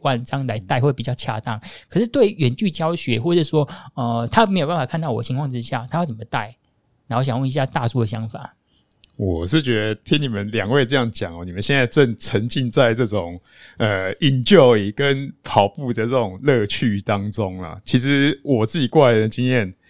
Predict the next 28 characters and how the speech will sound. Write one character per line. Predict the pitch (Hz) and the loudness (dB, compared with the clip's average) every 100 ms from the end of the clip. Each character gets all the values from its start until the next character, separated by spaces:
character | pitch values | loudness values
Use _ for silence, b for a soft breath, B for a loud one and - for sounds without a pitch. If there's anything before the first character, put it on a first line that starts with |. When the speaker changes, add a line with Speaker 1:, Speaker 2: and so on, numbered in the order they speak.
| b b b | b b b
Speaker 2:
我 | 110 | 0
这 | 120 | 2
样 | 151 | 2
听 | 151 | 2
下 | 151 131 | 4 4
来， | |
我 | 117 101 92 92 | 4 2 -2 -4
二 | 180 170 | 2 2
零 | 123 | 2
一 | 135 143 143 | -2 -8 0
六 | 143 120 | 2 2
之 | - 123 | 0 -8
前 | - - 85 | -6 -6 -6
为 | 123 127 | -2 0
了 | 107 | -2
减 | - 85 85 | -4 -10 -10
肥 | 85 82 85 | -10 -8 -8
也， | 101 95 90 87 85 b b b b - | -6 -4 -4 -4 -8 b b b b -2
也， | 101 90 - - - | 0 0 -6 -20 -10
呃， | 117 98 92 92 | -4 -2 -2 -2
很 | 117 143 | 0 2
努 | 120 | 0
力 | 135 | 0
的 | 113 | 0
去 | - | -2
跑 | - 92 - | -4 -8 -6
步。 | 104 82 - b b b b | -6 -6 -8 b b b b
那 | - 151 | 2 4